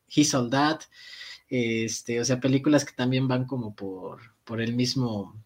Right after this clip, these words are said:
por el mismo género, y no tuvieron ese, ese,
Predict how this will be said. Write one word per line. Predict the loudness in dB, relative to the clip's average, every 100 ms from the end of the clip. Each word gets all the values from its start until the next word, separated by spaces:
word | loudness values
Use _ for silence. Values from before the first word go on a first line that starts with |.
| _
por | -2
el | 0 2
mismo | 2 2
género, | 2 2 4 2 -2 -10 -14 -8 4
y | 8
no | 10
tuvieron | 10 12 12 10
ese, | 8 4 4 2 0 -4 -6
ese, | -4 -2 0 -2 -8